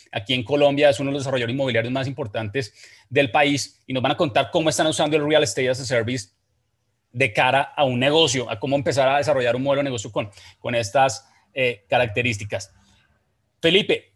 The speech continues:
basado en eso y, y, digamos, entendiendo el concepto del as a service y el real estate, cómo se conectan esas dos,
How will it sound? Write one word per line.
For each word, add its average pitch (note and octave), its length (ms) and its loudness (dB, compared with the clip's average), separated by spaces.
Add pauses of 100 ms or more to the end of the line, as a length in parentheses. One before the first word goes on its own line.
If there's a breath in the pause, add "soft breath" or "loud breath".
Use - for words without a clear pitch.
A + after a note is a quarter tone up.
basado E3 400 4
en G#3 80 2
eso G3+ 400 0
y, F3+ 200 -8
y, D3+ 320 -4
digamos, C#3+ 300 0
entendiendo D3+ 340 -2
el E3 80 -4
concepto F3 500 0
del E3 120 8
as C#3 120 6
a C#3 40 -2
service D3+ 320 2
y - 20 8
el D3+ 80 4
real D3 260 4
estate, C#3 440 0
cómo D3 140 -6
se C3+ 120 -8
conectan C3+ 480 -2
esas D#3 240 -6
dos, E3 320 -6